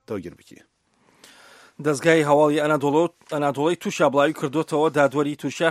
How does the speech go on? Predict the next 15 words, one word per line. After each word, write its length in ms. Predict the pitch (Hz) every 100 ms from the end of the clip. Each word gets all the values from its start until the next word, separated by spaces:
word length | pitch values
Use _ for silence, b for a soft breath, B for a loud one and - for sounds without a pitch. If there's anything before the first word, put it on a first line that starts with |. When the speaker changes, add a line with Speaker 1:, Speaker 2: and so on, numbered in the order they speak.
| 160
Speaker 2:
فەرمانی 380 | 143 151 156 147
دەرکردووە 400 | 151 147 139 139
بە 60 | 131 127
دەستگیرکردنی 560 | 117 131 - 143 160
سەد 280 | 151 - 165
و 40 |
بیست 200 | 127 165 -
سەربازی 360 | 127 127 120 120
سوپا. 180 | - 160 156
ئەمەش 220 | 139 151 131
دوایمین 380 | 139 127 131 156
ئەو 100 | 139 151
دەستگیرکردانەیە 760 | 143 120 127 139 127 123 139 160
کە 60 |
لە 40 | 139